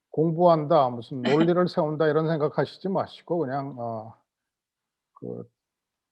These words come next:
Speaker 1: 따끈따끈한 아랫목에서 그냥 발 쭉쭉 뻗고서 왜 우리 옛날에 어려서 수다 떨던 그런 분위기에서 그냥 얘기를 나눴으면 좋겠어요. 네.
Speaker 2: 네.
Speaker 1: 네. 감사합니다. 참석해 주셔서.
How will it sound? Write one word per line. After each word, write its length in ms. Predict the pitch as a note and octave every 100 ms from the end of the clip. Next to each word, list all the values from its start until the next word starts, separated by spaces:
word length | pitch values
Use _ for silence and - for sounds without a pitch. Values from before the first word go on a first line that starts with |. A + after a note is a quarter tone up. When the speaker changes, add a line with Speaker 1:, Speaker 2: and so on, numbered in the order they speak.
| _ -
Speaker 1:
따끈따끈한 800 | E3 F#3 E3+ E3+ - E3 D#3
아랫목에서 760 | C3 D3 D#3 D3+ C#3 C3+ C3+ E3
그냥 340 | C3+ B2+ B2 A2+
발 220 | C#3+ C#3
쭉쭉 440 | - C#3+ D#3+ D3+
뻗고서 520 | D3+ C3+ _ C3 - C3+
왜 280 | A#2 A#2 A2+ - _ _ _
우리 280 | A#2 B2 B2
옛날에 300 | B2 C3 C3
어려서 600 | C3 A#2 B2+ B2 C3+ B2+ - _ _ _ _ _ _
수다 400 | - F3+ F3 E3
떨던 400 | E3 C3+ C#3+ C3+
그런 300 | C#3 C3+ C3
분위기에서 680 | C3+ B2+ A2+ A#2+ A#2 F3
그냥 300 | D#3 C#3+ C3+ B2
얘기를 460 | A2+ A#2 B2 A#2 - _ _
나눴으면 520 | B2+ B2 B2+ - B2+ A#2
좋겠어요. 600 | A#2+ A2 - - C#3 - -
네. 100 | A#2 A#2+ A3
Speaker 2:
네. 80 | G#3
Speaker 1:
네. 400 | G#3 G#3 G#3+ G#3 A#3 - _
감사합니다. 680 | - D3 E3+ D3 C3 A2+ G#2
참석해 460 | - C#3 B2+ - G#2
주셔서. 380 | G2+ A2 -